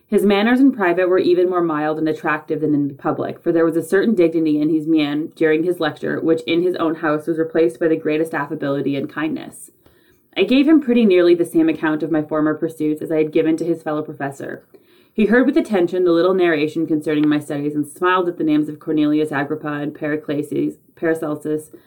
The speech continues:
but without the contempt that Monsieur Krempe had exhibited. He said that these were men to whose indefatigable zeal modern philosophers were indebted for most of the foundations of their knowledge.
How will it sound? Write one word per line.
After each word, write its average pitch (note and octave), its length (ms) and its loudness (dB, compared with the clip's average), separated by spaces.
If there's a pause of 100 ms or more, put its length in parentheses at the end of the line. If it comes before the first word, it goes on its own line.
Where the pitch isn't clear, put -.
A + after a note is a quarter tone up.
(140)
but F3+ 120 2
without G#3 280 0
the A#3+ 60 -2
contempt F3 440 0
that E3+ 100 -6
Monsieur D#3 280 -2
Krempe D3+ 280 -6
had D#3 180 -4
exhibited. C#3+ 600 -6 (440)
He G#3+ 160 2
said G#3+ 280 0
that E3 280 0
these G#3 180 2
were C#4 140 4
men F#3+ 240 0
to G3 140 2
whose F3 340 2 (240)
indefatigable F3 1040 0
zeal E3 340 2
modern D#3 320 -2
philosophers D#3 640 -2
were D#3+ 80 0
indebted D3+ 360 -2
for E3 120 -4
most D#3 260 -2
of D#3 80 -8
the F3 100 0
foundations D3+ 520 -4
of C#3+ 100 -8
their C3+ 120 -4
knowledge. D3+ 520 -2